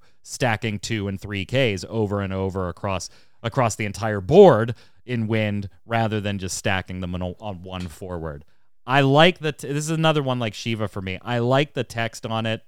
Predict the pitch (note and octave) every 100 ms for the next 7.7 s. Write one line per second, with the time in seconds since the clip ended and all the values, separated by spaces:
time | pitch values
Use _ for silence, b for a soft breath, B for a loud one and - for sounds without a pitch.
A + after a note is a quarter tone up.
0 | - G#2+ - C#3+ - D3 G#2+ B2 A#2 G#2+
1 | - A2+ G#2+ G#2 F2+ G#2 C3+ C3+ - B2+
2 | A#2+ F#2 G#2 G2+ F#2 B2+ E3 - A2 -
3 | G2 F#2+ - - - - - - - A2+
4 | A2+ A2 C3+ B2 B2+ - G#2 G2+ A2 F2+
5 | F#2 F#2 F#2+ F#2 F2+ F#2 - - G#2+ G#2+
6 | G#2+ G#2 - G#2 G2+ G2+ F#2+ - F#2 F#2
7 | F2+ F2+ E2+ E2 D#2 -